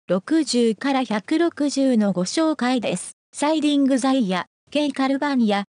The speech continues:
コンパネの穴あけに活躍し、その名の通り、六十百六十ミリメートルの下穴開口に対応した本商品の大きなポイントは、超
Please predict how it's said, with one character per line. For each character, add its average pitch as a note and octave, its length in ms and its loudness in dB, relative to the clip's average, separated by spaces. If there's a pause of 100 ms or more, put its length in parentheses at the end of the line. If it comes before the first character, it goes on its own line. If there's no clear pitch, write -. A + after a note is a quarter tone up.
(140)
コ E4+ 180 -2
ン D4 100 -4
パ D#4 160 0
ネ B3+ 140 4
の G#3 120 2
穴 A#3 260 0
あ D4 60 -4
け C#4 200 0
に D4+ 180 0
活 B3+ 260 -4
躍 B3+ 280 -2
し、 F#3+ 240 -6 (200)
そ A3+ 120 0
の D4+ 160 4
名 D#4 120 0
の D4 140 0
通 A3+ 300 -4
り、 - 240 -4
六 G#3 240 -2
十 A3+ 240 0
百 D4 320 -2
六 E4 260 0
十 D#4+ 240 0
ミ D#4 160 0
リ C#4 160 0
メ D4 160 0
ー C#4 60 -2
ト A3 160 0
ル G#3+ 100 2
の F#3+ 140 2
下 D4 360 -4
穴 C#4+ 220 -2
開 B3+ 260 0
口 G3+ 240 0
に F#3+ 160 0
対 D4 380 0
応 D4 180 2
し - 80 -6
た F#3+ 180 -4 (100)
本 D#4 240 -2
商 D#4+ 260 -2
品 A#3+ 300 2
の G3 180 2
大 D#4+ 240 0
き A#3+ 140 -2
な G#3 180 0 (240)
ポ B3 160 0
イ F4 100 -2
ン F4 120 -4
ト C4 120 2
は、 B3+ 160 0
超 F#3 420 -2